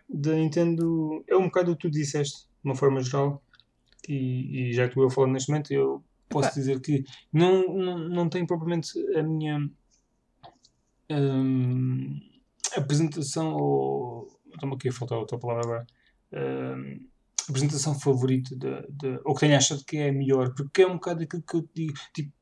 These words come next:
Speaker 1: tanto a Nintendo como a Xbox acho que tiveram bons jogos e isso, eh, acho que na Xbox destaca-se, eh, a maior parte daqueles jogos estarem todos no Game Pass.
Speaker 2: Sim.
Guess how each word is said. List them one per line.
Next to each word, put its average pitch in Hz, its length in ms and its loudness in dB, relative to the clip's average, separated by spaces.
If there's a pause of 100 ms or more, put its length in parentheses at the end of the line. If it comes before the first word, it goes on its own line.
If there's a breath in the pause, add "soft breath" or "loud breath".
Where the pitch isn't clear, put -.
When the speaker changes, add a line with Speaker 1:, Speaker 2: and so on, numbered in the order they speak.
Speaker 1:
tanto 160 220 2
a - 20 2
Nintendo 160 280 0
como 151 140 0
a 139 40 0
Xbox 143 360 -2
acho 160 100 -4
que - 100 -8
tiveram 127 160 0
bons 127 160 0
jogos 139 340 0
e 131 140 -2
isso, 170 180 -6 (440 soft breath)
eh, 147 200 -6
acho 135 180 -2
que 143 60 0
na 131 60 4
Xbox 135 420 0
destaca-se, 143 600 0 (120)
eh, 139 360 -2
a - 40 -4
maior 143 160 2
parte 127 160 0
daqueles 127 200 4
jogos 135 160 2
estarem 131 220 2
todos 127 220 -2
no 127 80 4
Game 131 220 0
Pass. 165 380 -4
Speaker 2:
Sim. 127 260 -6